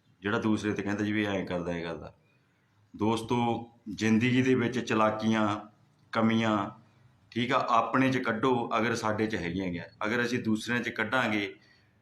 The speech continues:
ਤਾਂ ਉਹ, ਅਹ, ਉਹ ਪ-, ਰੱਬ ਆ ਜਿਹੜਾ ਭਗਵਾਨ ਆ, ਉਹ ਆਪਣੇ ਆਪ ਹੀ ਉਹਦੇ ਫੈਸਲੇ ਕਰਦਾ ਗਾ। ਤਾਂ ਚੰਗੇ ਕਰਮ ਕਰੋ, ਕਿਸੇ ਨੂੰ, ਕਿਸੇ ਮੂਹਰੇ ਬੁਰਾ ਨਾ ਬਣਾਓ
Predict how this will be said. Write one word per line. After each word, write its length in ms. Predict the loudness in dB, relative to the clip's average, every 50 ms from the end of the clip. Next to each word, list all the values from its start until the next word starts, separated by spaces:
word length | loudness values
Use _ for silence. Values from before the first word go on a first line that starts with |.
| _ _ 0
ਤਾਂ 160 | 2 4 4
ਉਹ, 380 | 2 0 -2 -2 -2 -4 -6 -6
ਅਹ, 460 | -2 0 2 2 2 0 -2 -6 -4
ਉਹ 280 | -2 -2 0 -2 -2 -4
ਪ-, 100 | -4 -2
ਰੱਬ 360 | 0 2 2 2 2 2 0
ਆ 60 | 0 0
ਜਿਹੜਾ 200 | 0 0 -2 -2 -2
ਭਗਵਾਨ 480 | -2 0 0 2 2 2 2 2 2
ਆ, 120 | 0 0 -2
ਉਹ 180 | -2 -2 0
ਆਪਣੇ 320 | 0 0 0 -2 -2 -2 0
ਆਪ 260 | 0 -2 -2 -2 -4
ਹੀ 60 | -4
ਉਹਦੇ 260 | -4 -4 -4 -4 -6
ਫੈਸਲੇ 400 | -6 -6 -8 -8 -8 -8 -10 -10
ਕਰਦਾ 360 | -10 -8 -10 -10 -10 -12 -14 -16
ਗਾ। 120 | -18 -20 _ _ -20 -20 -20 -20 -8 -4
ਤਾਂ 100 | -2 -2
ਚੰਗੇ 460 | -2 -2 0 0 2 2 2 2 0 0
ਕਰਮ 340 | 0 0 0 2 0 0
ਕਰੋ, 500 | 0 0 0 2 2 2 0 -2 -6 -10 -18 -20 _ _ _ _ -8
ਕਿਸੇ 300 | -6 -4 -2 -2 0 0
ਨੂੰ, 260 | 2 2 0 0 -2
ਕਿਸੇ 280 | -4 -6 -6 -4 -2 0
ਮੂਹਰੇ 240 | 0 0 0 -2 -2
ਬੁਰਾ 320 | -4 -2 -2 -2 0 0
ਨਾ 160 | 0 0 -2
ਬਣਾਓ 440 | -2 -2 0 0 0 0 -2 -4 -6